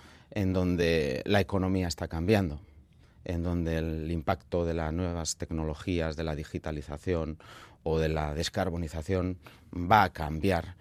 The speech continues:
el tipo de industrias y de economía que nosotros tenemos en este país, tenemos que aprovechar esas oportunidades.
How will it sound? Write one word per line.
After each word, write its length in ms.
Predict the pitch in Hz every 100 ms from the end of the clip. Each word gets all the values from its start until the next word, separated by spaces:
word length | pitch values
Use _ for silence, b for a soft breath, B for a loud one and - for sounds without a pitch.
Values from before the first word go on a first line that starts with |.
| B B
el 160 | - 82
tipo 280 | 101 - 90
de 80 | 82
industrias 680 | 85 98 - 87 85 80 80
y 40 |
de 100 | 76
economía 600 | 80 90 80 92 85 78
que 120 | 78
nosotros 480 | 78 76 82 78 73
tenemos 360 | 82 82 80 76
en 100 | 76
este 180 | -
país, 440 | - 82 87 90 - B B -
tenemos 220 | 123 120
que 80 | 110
aprovechar 460 | - 85 - 101
esas 240 | 90 87 85
oportunidades. 920 | 87 80 - 76 76 76 76 -